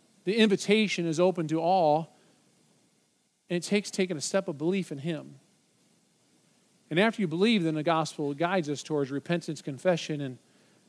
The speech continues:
entering the waters of baptism. We'd love to help you on that journey today. We're prepared for that.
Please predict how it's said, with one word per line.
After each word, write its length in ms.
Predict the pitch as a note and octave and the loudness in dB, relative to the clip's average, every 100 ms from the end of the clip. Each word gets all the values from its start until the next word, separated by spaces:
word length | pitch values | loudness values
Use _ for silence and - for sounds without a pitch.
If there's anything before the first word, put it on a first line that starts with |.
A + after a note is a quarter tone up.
| _ _ _ | _ _ _
entering 180 | E3+ E3 | 0 0
the 60 | D3+ | 2
waters 320 | D#3 D#3+ C#3+ | 4 4 2
of 80 | D3+ | -2
baptism. 520 | E3 D#3 C#3+ A#2 A#2 - _ _ _ _ _ _ _ | -4 -6 -12 -14 -18 -20 _ _ _ _ _ _ _
We'd 120 | G#3+ | 4
love 140 | A3+ D3+ | 6 6
to 80 | C3+ | 4
help 180 | E3 | 0
you 60 | E3+ | 0
on 80 | E3+ | -2
that 100 | F#3 | -2
journey 280 | E3+ F3 C#3+ | -2 -2 -2
today. 420 | C3 B2+ B2 A#2+ _ _ _ _ _ _ _ _ | -2 -2 -4 -10 _ _ _ _ _ _ _ _
We're 100 | E3+ | 0
prepared 400 | D#3+ E3 F3+ G3+ | 2 4 6 4
for 80 | E3 | 4
that. 320 | D3+ D#3+ G3 | 2 2 0